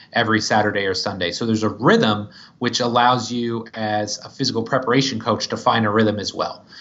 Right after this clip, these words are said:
right? And that, that alone makes such a huge impact, versus a sport like basketball, which can be a lot more hectic, and you're playing on a Saturday and then a Tuesday and then a Friday or a Saturday. It's a little bit more all over the board. But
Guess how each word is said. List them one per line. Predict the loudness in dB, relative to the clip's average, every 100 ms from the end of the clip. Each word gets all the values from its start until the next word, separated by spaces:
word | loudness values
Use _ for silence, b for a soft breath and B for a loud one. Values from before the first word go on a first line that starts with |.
| B B B -10
right? | 2 2 2 -2 -10
And | -6 -2 0 -2 -4 -12 -20 -20 -2
that, | 2 4 2 -2
that | 0 2
alone | 2 0 -2
makes | -4 -6
such | -6 -8 -8
a |
huge | -12 -6
impact, | -6 -6 -6 -8 -14 B B B B B 2
versus | 2 2 0
a | -2
sport | 2 2
like | 2 0
basketball, | 2 2 0 -2 0 0
which | -4 -8
can | -8 -4
be |
a | -2
lot | -2 -4
more | -6
hectic, | -4 -4 -2 -8 -8
and | -12
you're | -12
playing | -2 0 2 0 -2 -8 B B -4
on | -2
a | 0
Saturday | 2 2 2 2 0 0 -2 -4
and | -6
then | -4
a | -4
Tuesday | -4 -2 -2 0 2 4 2
and | -2
then | -4
a |
Friday | 0 2 4 4
or | 2
a | 0
Saturday. | 2 2 2 0
It's | -2 -4
a |
little | 2 4
bit | 4 2
more | 4
all | 4 4
over | 2
the | -2
board. | -6 -6 0 0 0
But | -4 -6